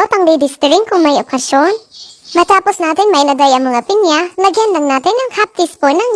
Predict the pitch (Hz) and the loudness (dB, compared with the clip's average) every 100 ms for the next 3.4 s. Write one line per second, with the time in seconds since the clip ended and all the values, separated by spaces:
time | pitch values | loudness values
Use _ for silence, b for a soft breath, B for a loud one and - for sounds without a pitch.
0 | 285 262 330 415 - - _ _ _ _ | 0 2 0 -2 -10 -20 _ _ _ _
1 | _ _ _ 311 302 339 392 480 440 427 | _ _ _ -8 -4 0 0 0 0 0
2 | 427 587 - 392 392 - 508 571 466 - | -2 -4 -4 0 0 -2 -6 -4 -8 -8
3 | 240 - 240 339 | -8 -2 -2 -2